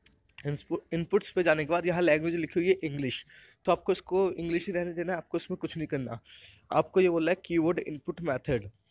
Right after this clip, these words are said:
तो आपको जाके सीधा ये करंट कीबोर्ड पे जाके आपको जी, जी बोर्ड जो लिखा हुआ है, वो Google बोर्ड लिखा हुआ है, तो आपको Google बोर्ड पे टैप कर देना होगा।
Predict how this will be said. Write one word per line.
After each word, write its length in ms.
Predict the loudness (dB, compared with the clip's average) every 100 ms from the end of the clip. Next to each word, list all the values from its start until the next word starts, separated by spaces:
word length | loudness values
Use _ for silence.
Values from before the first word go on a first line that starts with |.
| -20 _ _
तो 60 | 2
आपको 240 | 2 0
जाके 300 | -2 -2 -2
सीधा 360 | -4 -2 0 -2
ये 360 | -2 0 0
करंट 440 | 0 0 0 -2 -6 -2
कीबोर्ड 280 | -2 -2 -2
पे 120 | -2
जाके 280 | 0 0 -4
आपको 440 | -6 -2 -2 -2 _ _ _ _ _ -16
जी, 360 | -4 0 0 -2
जी 400 | -16 -8 -2 0
बोर्ड 220 | 4 4 6
जो 120 | 4
लिखा 220 | 2 4
हुआ 120 | 4
है, 80 | 4
वो 180 | 2 2
Google 280 | 4 4 2
बोर्ड 180 | 0 -4
लिखा 220 | -4 -4
हुआ 140 | -4 -4
है, 60 |
तो 100 | 0
आपको 260 | 0 0 -4
Google 280 | 0 0 2
बोर्ड 180 | 0
पे 140 | -2 -6
टैप 280 | 0 -2 0
कर 120 | -4
देना 180 | -2 -2
होगा। 300 | -4 -4 -6